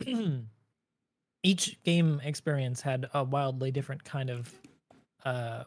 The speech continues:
way of making content. Uh, for Space Engineers, it was very much about creating my own content, uh, through, you know, building really cool ships or,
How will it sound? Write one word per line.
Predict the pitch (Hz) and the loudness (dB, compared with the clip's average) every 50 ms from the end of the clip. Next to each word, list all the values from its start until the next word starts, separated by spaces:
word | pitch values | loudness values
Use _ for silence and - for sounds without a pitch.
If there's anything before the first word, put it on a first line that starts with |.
| - - | -6 0
way | 147 151 151 147 | 2 4 4 4
of | 139 135 131 | 4 2 2
making | 135 135 143 135 - 139 127 127 | 0 0 0 -2 -2 -4 -4 -4
content. | 120 - - 120 120 120 120 - 123 117 117 - - - | -6 -6 -6 -6 -4 -6 -6 -6 -6 -6 -6 -8 -12 -8
Uh, | - 151 143 135 127 | -4 -2 -2 -2 -2
for | - - 143 135 135 131 131 131 131 | -2 -2 0 2 2 2 0 -2 -2
Space | 123 - - - 170 180 165 - | -4 -2 0 2 2 2 4 4
Engineers, | 170 151 143 143 135 127 123 120 117 135 | 4 4 4 2 0 0 0 -2 -2 0
it | |
was | 131 139 139 123 | 0 0 0 0
very | 123 143 139 135 | 0 0 0 0
much | 135 135 131 - - | 0 -2 -2 -2 0
about | 139 139 135 127 120 - | 0 2 2 2 0 -4
creating | - - - 151 143 147 143 143 139 | -4 -2 0 2 4 4 2 2 2
my | 135 127 123 123 | 0 0 0 0
own | 135 139 | -2 -2
content, | 135 - 165 160 160 160 180 180 185 185 - - - - - - _ _ - - | -2 -2 0 0 0 2 2 2 2 0 -2 -4 -10 -18 -20 -20 _ _ -10 -4
uh, | - 147 135 135 135 131 131 | -2 0 2 2 2 2 0
through, | 123 - - 147 139 139 135 135 131 131 - - - _ _ _ _ _ _ _ _ _ _ _ _ _ _ _ - | -2 -2 -2 0 2 2 2 2 0 -2 -6 -14 -20 _ _ _ _ _ _ _ _ _ _ _ _ _ _ _ 2
you | 165 156 | 4 6
know, | 147 135 | 6 6
building | 131 123 151 165 165 170 165 156 | 6 6 6 6 8 8 6 8
really | 151 160 160 160 | 8 6 6 4
cool | 151 - - 151 151 143 | 2 0 0 0 0 0
ships | 135 - - 156 165 180 - - - - | 0 0 2 2 0 0 -2 -4 -2 0
or, | 143 139 135 135 135 135 135 131 131 135 | 2 2 2 0 0 0 -2 -2 -4 -6